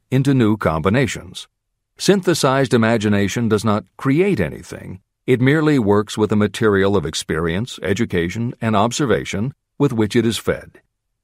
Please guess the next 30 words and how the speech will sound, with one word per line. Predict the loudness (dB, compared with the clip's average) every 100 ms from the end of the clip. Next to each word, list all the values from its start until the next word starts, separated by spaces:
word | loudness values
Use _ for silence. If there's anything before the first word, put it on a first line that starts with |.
| _
It | 2
is | 2 2
the | 0
faculty | 2 -2 0 0 0
used | 2 2 2 0 -2
by | 0
most | 2 2 2 0
inventors, | 2 0 0 -10 -14 -18 _ _ 0
with | 2
the | 4
exception | 0 2 0 0 -2
of | 0
those | 2 0 -2
geniuses | -2 0 0 -2 -2 -2
who | -2 -2
draw | 2 2 0
upon | 0 0
the | -2
creative | -2 0 0 0 -2 -2
imagination | -2 -2 -4 -6 -6 -8 -8 -10 _ _
when | -2 -2
they |
cannot | 0 0 0 0
solve | 0 0 0
problems | 0 0 0 -2 -4 -2
through | -2 0
synthesized | -2 -2 -2 -2 -4 -2
imagination. | -2 0 -2 -4 -6 -10 -16 -18 _ _ _ _ _ _ _ _ _ _ _ _ _
Creative | 2 4 4 4 2
imagination. | 0 -2 -4 -6 -8 -12 -16 -20